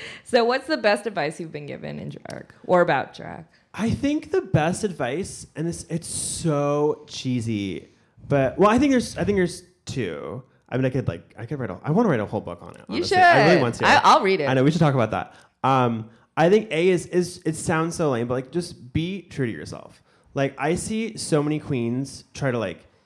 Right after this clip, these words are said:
Speaker 2: give advice to other queens, like, "Do your makeup this way, do your hair this way." And, like, what that ends up being is that queen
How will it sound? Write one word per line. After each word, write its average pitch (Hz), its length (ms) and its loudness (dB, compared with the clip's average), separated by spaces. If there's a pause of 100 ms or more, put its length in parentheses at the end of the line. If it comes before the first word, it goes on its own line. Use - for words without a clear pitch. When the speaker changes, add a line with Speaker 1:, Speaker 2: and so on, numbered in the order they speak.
(200)
Speaker 2:
give 139 140 -8
advice 120 420 -8
to - 120 -12
other 117 160 -6
queens, 110 340 -10
like, 101 160 -12
"Do 196 100 -8
your 233 100 -2
makeup 220 240 -2
this 208 240 -4
way, 113 120 -4
do 180 140 -6
your 196 140 -2
hair 180 140 0
this 165 220 -4
way." 107 260 -2 (380)
And, 151 120 -4
like, 160 160 -4
what 165 360 -2
that 165 160 -6
ends 175 160 -4
up 208 140 -4
being 139 220 -4
is 143 100 -6
that 117 240 -6
queen 117 520 -8